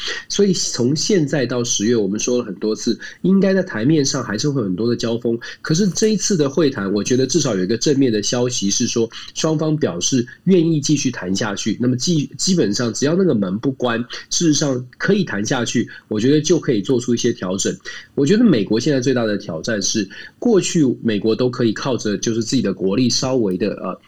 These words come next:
比较有压制的宰制力哦，所以用外交的手段说了一些强势的话，对方通常都会做出一些退让，通常做-，会做出一些正面的回应。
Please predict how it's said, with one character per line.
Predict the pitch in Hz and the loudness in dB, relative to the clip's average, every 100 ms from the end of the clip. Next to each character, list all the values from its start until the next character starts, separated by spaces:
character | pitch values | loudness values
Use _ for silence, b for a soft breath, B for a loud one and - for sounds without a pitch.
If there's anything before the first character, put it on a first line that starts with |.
| _ | _
比 | 110 | -2
较 | 104 127 | 0 2
有 | 104 | 2
压 | 101 127 139 | 2 0 0
制 | - 143 | 2 2
的 | 110 - | 0 -4
宰 | - 92 | -6 -4
制 | 95 - 139 | -2 0 2
力 | 135 123 | 4 2
哦， | 90 - | 0 -2
所 | 170 | 2
以 | 180 | 4
用 | 190 185 | 4 4
外 | 208 | 2
交 | 180 | 2
的 | 170 160 | 2 0
手 | 104 92 | 0 0
段 | 131 110 107 - | 0 -2 -6 -12
说 | - - 226 | -6 2 4
了 | 196 | 4
一 | |
些 | 180 180 | 4 2
强 | - 107 123 | 2 -2 0
势 | - | 2
的 | 135 120 | 2 0
话， | 123 107 | -2 -2
对 | 165 143 | 0 0
方 | 139 139 | 0 0
通 | 165 170 | 2 2
常 | 117 107 | 0 -2
都 | 123 131 | 0 2
会 | 139 120 B B | 2 0 B B
做 | - 180 139 | 2 2 4
出 | 135 | 2
一 | 127 | 0
些 | 135 | 0
退 | 123 139 | 0 2
让， | 120 113 | 2 0
通 | - 156 | 0 0
常 | 147 113 | 2 0
做-， | 127 139 | 0 0
会 | 127 | 0
做 | - 151 | -2 -2
出 | 131 127 | 0 0
一 | |
些 | 120 123 | 2 0
正 | 120 160 131 | 0 0 2
面 | 127 | 2
的 | 104 | 0
回 | - 90 | -2 0
应。 | 120 | 2